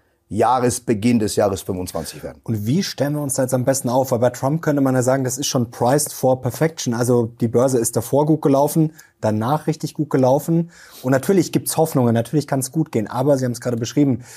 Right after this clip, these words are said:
Speaker 2: ja, können die Zinsen so fallen? Viele fürchten ja, dass Trump inflationär wirken wird. Und da gibt's natürlich schon auch viele Risiken. Dann ist Elon Musk an Bord, also viele Unberechenbarkeit. Sie haben es gesagt,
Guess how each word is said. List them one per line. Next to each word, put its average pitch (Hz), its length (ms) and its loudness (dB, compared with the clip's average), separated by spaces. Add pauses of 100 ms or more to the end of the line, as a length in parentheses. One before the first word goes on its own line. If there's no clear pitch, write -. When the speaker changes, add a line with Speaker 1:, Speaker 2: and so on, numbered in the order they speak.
(300)
Speaker 2:
ja, 98 360 -4
können 156 260 4
die 143 100 2
Zinsen 151 360 2
so 131 100 2
fallen? 156 460 2
Viele 151 280 2
fürchten 151 400 -2
ja, 135 140 2
dass 127 180 0
Trump 135 320 -2
inflationär 135 880 0
wirken 151 400 0
wird. 160 380 2 (560)
Und 139 380 0 (440)
da 135 280 -2
gibt's 165 200 0
natürlich 156 240 2
schon 165 160 -4
auch - 140 -8
viele 160 340 0
Risiken. 131 640 0
Dann 113 140 -8
ist 127 200 -8
Elon 127 240 -2
Musk - 280 -6
an 131 180 -4
Bord, 131 240 4
also 123 160 -2
viele 156 400 0
Unberechenbarkeit. 156 1200 0
Sie 139 80 -4
haben 131 80 -2
es 131 120 -8
gesagt, 113 280 -6